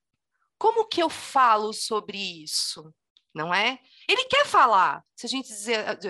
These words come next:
disser que eles não querem falar, é mentira, eles querem. Mas a gente, pra tudo, precisa de preparo. A gente não precisou de preparo pra entender de alfabetização?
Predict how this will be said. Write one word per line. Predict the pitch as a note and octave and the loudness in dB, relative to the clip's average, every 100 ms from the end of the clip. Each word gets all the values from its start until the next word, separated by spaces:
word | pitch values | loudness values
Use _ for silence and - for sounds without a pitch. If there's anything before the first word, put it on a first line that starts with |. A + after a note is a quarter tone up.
| F#3 | -8
disser | F#3+ F#3+ G#3 G3+ | -8 -6 -6 -4
que | G#3 | -8
eles | F#3+ | -8
não | F3+ | -8
querem | F#3 F3+ D#3+ | -6 -8 -8
falar, | - F3+ C4 | -6 -2 -2
é | |
mentira, | G4 A#4 - E4+ D4+ D4+ A#3 | -4 -6 -4 0 0 0 -2
eles | G#4 - - | -2 -6 -4
querem. | F#4 D4+ D#4 A3 D3+ _ _ _ - | -2 0 0 -4 -12 _ _ _ -4
Mas | B3 E4+ | -2 -2
a | |
gente, | D4+ D#4+ - - | -2 -4 -4 0
pra | A4+ - | -2 -2
tudo, | - F4 B4 | -4 0 0
precisa | G4 C4+ A#3 G3+ | -2 -6 -6 -6
de | - | -6
preparo. | F#3+ F#3+ E3+ D3+ - | -8 -8 -6 -6 -10
A | - - D4+ | -20 -6 -2
gente | F4+ E4+ | 2 0
não | |
precisou | E4 C#4+ B3 A#3+ | -2 -6 -2 -2
de | - | -2
preparo | G#3 G#3+ A#3+ G#3 | -6 0 2 2
pra | - | -2
entender | G3+ G3+ F#3+ G#3+ G#3+ | -6 -8 -6 -4 -2
de | G3+ | -2
alfabetização? | G3 F#3 F#3 - D#3 - B3+ G3 D#3+ | -2 -4 -10 -14 -8 0 2 2 -2